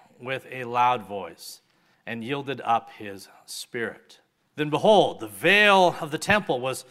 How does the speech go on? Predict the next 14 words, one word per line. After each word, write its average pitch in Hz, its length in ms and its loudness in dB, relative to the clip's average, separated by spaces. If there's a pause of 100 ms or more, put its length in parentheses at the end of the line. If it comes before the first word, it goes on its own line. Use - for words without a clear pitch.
(120)
torn 233 400 10
in 160 240 -4
two 220 300 2
from 143 180 -6
top 214 320 10
to 170 80 2
bottom. 170 400 10
The 135 80 -4
earth 196 300 -2
quaked, 202 320 2
the 151 80 -2
rocks 196 440 8
were 175 120 -2
split, - 800 -2